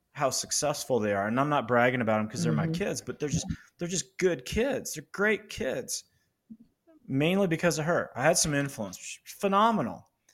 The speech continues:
Speaker 1: So at least I found something. And then I did the exerci-, then I did the exercise the next
Speaker 2: <laughs>
Speaker 1: day, and then I did it the next day, and the next day. I found a couple more, and then about three weeks into it,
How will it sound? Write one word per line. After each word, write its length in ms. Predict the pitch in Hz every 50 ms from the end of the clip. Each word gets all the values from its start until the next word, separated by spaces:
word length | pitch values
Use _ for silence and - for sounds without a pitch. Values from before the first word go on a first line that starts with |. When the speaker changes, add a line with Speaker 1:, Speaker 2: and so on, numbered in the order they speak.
| _ _ _ _ _ _ _ _ _ _ _ _ _ _ _ _ _
Speaker 1:
So 140 | - - 190
at 40 | 185
least 140 | 202 196
I 60 | 196 160
found 320 | - 180 180 180 185 175
something. 480 | - - 123 107 95 - 82 - - - - _ _ - _ _
And 180 | - 131 131 135
then 120 | 135 139
I 60 | 139 135
did 180 | 131 139 139
the 80 | 127 135
exerci-, 440 | 131 135 131 - 151 131 - 160 - - 85 - _ _ _ _
then 100 | - 143
I 40 | 147
did 160 | 143 156 160
the 100 | 139 156
exercise 480 | 139 - - - 139 - 156 139 139 139
the 80 | 147
next 260 | 147 165 190 233 226 226
Speaker 2:
<laughs> 40 |
Speaker 1:
day, 120 | 208 - -
and 140 | - 110 110
then 80 | 110
I 40 | 120
did 120 | 123 139 147
it 60 | 143
the 80 | - 156
next 280 | 160 - - - -
day, 100 | - -
and 100 | - 98
the 60 | 110
next 240 | 127 156 170 - -
day. 100 | - 98
I 40 | 92
found 260 | - - 117 123 135
a 40 | 151
couple 300 | - - 170 170 - 170
more, 260 | 165 175 185 185 170 135
and 100 | 110 107
then 100 | 113 127
about 320 | 123 139 139 139 - -
three 220 | - - 170 175
weeks 320 | 180 175 180 165 165 - -
into 280 | 170 175 170 160 147
it, 140 | 113 101 -